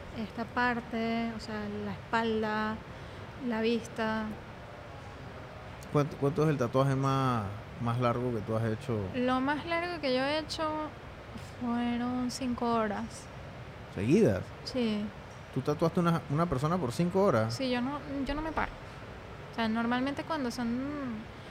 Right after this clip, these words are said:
Speaker 1: o sea, muchos tatuadores que hacen estas piezas gigantes, hacen, tatúan dos horas,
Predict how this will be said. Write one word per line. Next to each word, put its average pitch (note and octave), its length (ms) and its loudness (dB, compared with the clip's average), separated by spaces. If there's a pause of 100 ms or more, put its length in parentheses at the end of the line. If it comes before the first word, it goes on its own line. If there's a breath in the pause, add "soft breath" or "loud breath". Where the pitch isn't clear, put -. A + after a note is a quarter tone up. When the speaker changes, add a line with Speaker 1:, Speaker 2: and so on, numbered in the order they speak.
(140)
Speaker 1:
o - 20 -12
sea, C4+ 100 -2
muchos C4 280 2
tatuadores B3 500 2
que - 100 -2
hacen A#3+ 220 0
estas B3 200 -2
piezas C#4 300 -2
gigantes, A#3+ 540 0 (560)
hacen, A3 640 -2
tatúan G#3 340 -4
dos A#3 120 0
horas, C#4 260 2